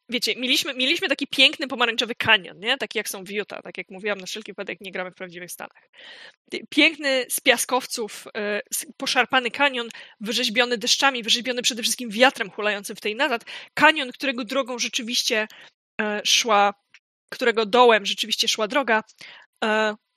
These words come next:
którego w tej chwili już nie ma, bo ładunki wybuchowe Austina zawaliły obie te ściany, tworząc jakby, wiecie, jak był kanion,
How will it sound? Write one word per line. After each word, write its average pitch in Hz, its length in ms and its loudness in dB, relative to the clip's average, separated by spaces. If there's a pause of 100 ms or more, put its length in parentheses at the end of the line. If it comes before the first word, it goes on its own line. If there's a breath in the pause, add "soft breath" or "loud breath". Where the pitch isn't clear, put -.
(140)
którego 277 300 0
w - 40 -6
tej 320 120 4
chwili 294 240 2
już 277 220 0
nie 320 180 0
ma, 247 220 4 (340 loud breath)
bo 240 440 4
ładunki 254 460 2
wybuchowe 220 760 -2
Austina 226 580 -4 (380)
zawaliły 247 600 2
obie 220 220 0
te 226 100 -10
ściany, 233 400 2
tworząc 220 340 -8
jakby, 214 240 -4
wiecie, 214 240 -6
jak 190 140 -2
był 233 120 -6
kanion, 262 500 4